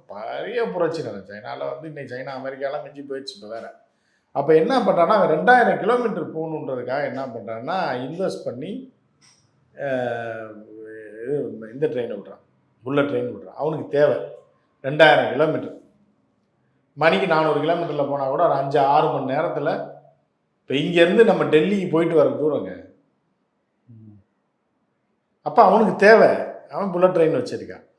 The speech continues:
Speaker 1: ஜப்பான்ல இந்த தீவுல இருந்து அந்த தீவு வரைக்கும் போறதுக்கு ஒரு ஆயிரம் கிலோமீட்டர் வருது.
Speaker 2: ம்.
Speaker 1: வச்சிருக்கான், ஓகே, ரைட்டா? மித்த எவனுமே இப்ப,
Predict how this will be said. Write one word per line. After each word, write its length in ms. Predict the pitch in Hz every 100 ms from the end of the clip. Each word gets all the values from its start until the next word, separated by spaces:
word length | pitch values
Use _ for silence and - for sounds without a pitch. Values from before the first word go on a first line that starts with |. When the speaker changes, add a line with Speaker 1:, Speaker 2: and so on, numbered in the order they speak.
| - 113
Speaker 1:
ஜப்பான்ல 720 | - - 214 165 165 202 180
இந்த 160 | 170 180
தீவுல 280 | - 196
இருந்து 220 | 180 175 185
அந்த 200 | 165 165
தீவு 240 | 165 175
வரைக்கும் 320 | 160 165 165
போறதுக்கு 440 | - 160 156 151 160
ஒரு 100 | 147
ஆயிரம் 260 | 139 139
கிலோமீட்டர் 400 | 135 147 147 127
வருது. 300 | 113 104 98 98 _ _
Speaker 2:
ம். 440 | 113 104 _ -
Speaker 1:
வச்சிருக்கான், 600 | 131 - 143 127 127 113
ஓகே, 300 | 113 101 92 - _ _ _
ரைட்டா? 420 | 117 117 139 - - _ _ _ _ _
மித்த 260 | 151 147 156
எவனுமே 360 | 160 196 196
இப்ப, 480 | 160 156 156 175 156